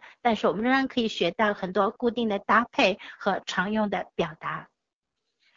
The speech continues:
我们先来看看本书的几个主题词。Lost and found，这是书名，也是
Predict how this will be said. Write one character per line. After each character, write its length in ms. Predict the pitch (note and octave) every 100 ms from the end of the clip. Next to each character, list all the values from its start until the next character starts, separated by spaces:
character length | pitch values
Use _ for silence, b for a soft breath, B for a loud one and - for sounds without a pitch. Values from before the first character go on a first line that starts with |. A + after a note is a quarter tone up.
| _ -
我 100 | A3+
们 100 | A#3
先 140 | C#4
来 80 | B3+
看 180 | C#4+ C4
看 260 | C4+ G#3+
本 180 | G3 E3+
书 180 | - A#3
的 140 | A3
几 140 | G#3+ G#3
个 220 | G#3+ F#3+
主 320 | - G#3+ D#3
题 280 | - G#3 G#3+
词。 420 | - F3 E3+ - B B B
Lost 440 | B3+ C4+ D#4 - - - -
and 220 | B3+ B3
found， 680 | - A#3 D4 A3 E3+ F3+ - -
这 340 | C4 G#3+ F#3+
是 220 | G#3 A#3
书 260 | A3+ - D4
名， 320 | C#4 A3 C4+ -
也 240 | F#3 D#3
是 480 | - - G3 F#3